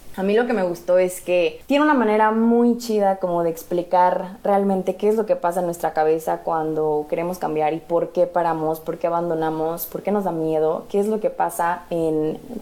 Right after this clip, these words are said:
pues sí, en nuestra cabeza realmente, qué son todos estos condicionamientos que traemos, como que ella los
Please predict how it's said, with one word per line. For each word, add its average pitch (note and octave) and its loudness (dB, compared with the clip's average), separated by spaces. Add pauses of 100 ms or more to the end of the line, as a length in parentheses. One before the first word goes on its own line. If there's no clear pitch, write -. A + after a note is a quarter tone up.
(140)
pues G#3+ -2
sí, D4+ -4 (140)
en A3 2
nuestra G3+ 0
cabeza G3 2
realmente, G#3 0 (460)
qué A3 4
son A3+ 0
todos G3+ 0
estos G#3+ 0
condicionamientos G3 0
que F#3 -2
traemos, E3+ 0
como F#3 -2
que G3 2
ella G3 4
los F#3 2